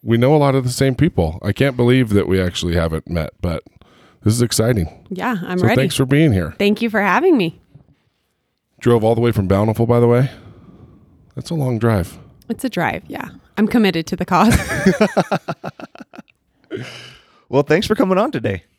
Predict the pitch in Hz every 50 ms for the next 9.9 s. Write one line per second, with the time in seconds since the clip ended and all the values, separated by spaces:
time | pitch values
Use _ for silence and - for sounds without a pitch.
0 | _ _ - 214 202 202 202 - 254 233 226 214 190 185 185 233 311 320 233 175
1 | 156 - - - 220 208 - 107 - 190 196 214 202 185 196 226 220 196 143 151
2 | - _ - - - _ _ _ - - - 123 127 127 127 123 117 107 98 -
3 | - - _ _ _ _ _ _ _ _ - 117 113 131 151 - 143 143 139 131
4 | 127 123 117 107 101 - - - - - 123 113 113 113 110 107 107 104 104 101
5 | 95 92 95 - _ _ - _ _ _ _ _ - 113 104 113 123 135 139 143
6 | 131 113 110 107 - - - 117 107 110 110 107 107 - 120 110 104 101 98 98
7 | 92 - 98 95 - - - - - - - - _ _ _ _ _ _ _ _
8 | _ - 90 101 127 156 165 117 90 104 117 - 131 123 - 117 110 101 101 104
9 | 123 - 151 107 - - 127 117 117 113 117 120 110 101 95 87 -